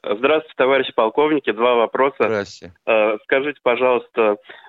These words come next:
Speaker 1: как вы считаете, по количеству потерь, где было бы их меньше? Если бы мы постарались на Херсонском оп-, направлении отодвинуть украинские войска, чтобы они не смогли обстреливать уже наши переправы снабжения через Днепр,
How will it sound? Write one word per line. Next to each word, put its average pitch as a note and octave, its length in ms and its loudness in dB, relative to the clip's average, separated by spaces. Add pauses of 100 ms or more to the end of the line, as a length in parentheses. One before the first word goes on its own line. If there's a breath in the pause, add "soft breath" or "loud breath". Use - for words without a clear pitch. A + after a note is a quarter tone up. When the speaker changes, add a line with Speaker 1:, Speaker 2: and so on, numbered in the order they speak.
(120)
Speaker 1:
как C#3 240 -2
вы D3 140 0
считаете, A#2 800 0
по C3 200 -4
количеству A#2+ 1500 0
потерь, B2+ 460 0
где C3+ 380 0 (260)
было B2 280 0
бы B2 200 0
их B2 120 -8
меньше? B2 500 0
Если B2+ 340 -2
бы C3 100 -2
мы C#3+ 280 2 (360 loud breath)
постарались B2+ 580 -2
на B2+ 100 0
Херсонском C3+ 560 -2
оп-, B2 200 -4
направлении B2+ 600 0
отодвинуть B2+ 580 -2
украинские C3 500 -2
войска, B2+ 360 0
чтобы B2 260 -2
они C3 160 0
не C3 120 -2
смогли B2+ 400 0
обстреливать B2 540 -2
уже A#2+ 200 -4
наши A#2+ 240 -2
переправы B2 520 -2
снабжения C3+ 460 -2
через A#2+ 280 -4
Днепр, D#3 300 -2